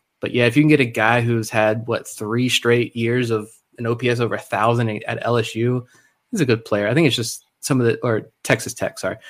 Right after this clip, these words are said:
Um, I just think it's some of the, the defensive concerns with Jace Jung, maybe. So good pick for the Tigers there. Angels also went with Kumar Rocker. Like, it's, it all comes down to the medicals. Like, no one knows what the Mets saw. Uh, so it's,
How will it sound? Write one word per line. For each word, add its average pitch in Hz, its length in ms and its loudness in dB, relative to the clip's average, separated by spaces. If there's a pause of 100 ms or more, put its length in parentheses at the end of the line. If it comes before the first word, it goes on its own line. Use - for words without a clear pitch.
(200)
Um, 113 420 2
I 123 100 4
just 135 140 0
think 147 140 6
it's 123 100 -4
some 139 140 4
of 123 80 4
the, 113 260 4
the 117 100 0
defensive 120 480 -2
concerns 117 380 -2
with 113 120 -4
Jace 117 260 -2
Jung, 123 200 -2
maybe. 123 320 2
So 107 300 -2
good 156 220 0
pick 147 140 0
for - 80 -2
the 110 60 2
Tigers 113 400 -2
there. 113 360 0 (420)
Angels 175 300 6
also 147 340 6
went 143 160 4
with 147 220 0
Kumar 143 280 2
Rocker. 143 540 2 (300)
Like, 110 260 -4
it's, - 380 -6 (120)
it 131 120 2
all 160 120 8
comes 175 200 2
down 135 160 4
to - 80 -6
the 110 100 -4
medicals. 117 600 0
Like, 107 220 -6
no 131 120 4
one 127 180 4
knows 117 300 4
what 117 160 -4
the 113 80 -6
Mets - 260 -2
saw. 151 340 6 (460)
Uh, 113 200 2
so 117 580 0
it's, - 400 -6